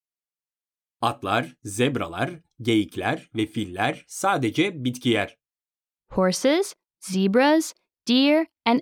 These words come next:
Speaker 2: elephants only eat plants.
Speaker 1: Bitkiler, keçilerin, koyunların ve develerin de tek besinidir.
Speaker 2: Plants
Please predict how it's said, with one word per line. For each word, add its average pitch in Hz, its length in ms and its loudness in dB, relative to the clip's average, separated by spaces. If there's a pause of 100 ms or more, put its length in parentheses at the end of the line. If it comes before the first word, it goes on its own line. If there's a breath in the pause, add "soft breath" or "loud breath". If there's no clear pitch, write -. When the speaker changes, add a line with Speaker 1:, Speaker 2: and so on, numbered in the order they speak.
Speaker 2:
elephants 294 640 2 (380)
only 320 420 6
eat 254 240 0
plants. - 640 -2 (1300)
Speaker 1:
Bitkiler, 123 640 -2 (100)
keçilerin, 120 760 -2 (100)
koyunların 113 840 -2
ve 101 240 -2
develerin 123 580 0
de 190 380 -4
tek - 280 -2
besinidir. 117 540 -2 (800)
Speaker 2:
Plants 311 480 4